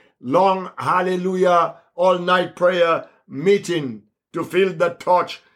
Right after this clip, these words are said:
of the Master. No, my friends. But it is when it is done in faith believing that your desperate moments can turn into joy.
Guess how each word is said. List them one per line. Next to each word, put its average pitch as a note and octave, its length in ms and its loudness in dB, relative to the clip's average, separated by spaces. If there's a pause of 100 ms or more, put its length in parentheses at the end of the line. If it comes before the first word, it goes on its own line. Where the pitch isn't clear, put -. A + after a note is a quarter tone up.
(200)
of E3+ 260 0
the F3+ 140 2
Master. E3 540 0
No, F3 180 2
my E3 180 2
friends. C3+ 400 -6 (300)
But F3 180 2
it F3+ 100 -2
is E3 140 -4
when F#3 220 0
it F3+ 140 -4
is E3 180 -6
done F3+ 340 0
in E3 180 -8
faith D#3+ 440 -2
believing E3+ 680 -4 (480)
that E3 240 2
your F3+ 440 0 (180)
desperate F#3+ 720 0
moments E3+ 600 -2 (240)
can E3 300 -2
turn F3+ 360 0
into E3+ 640 -6 (300)
joy. A#2 580 -2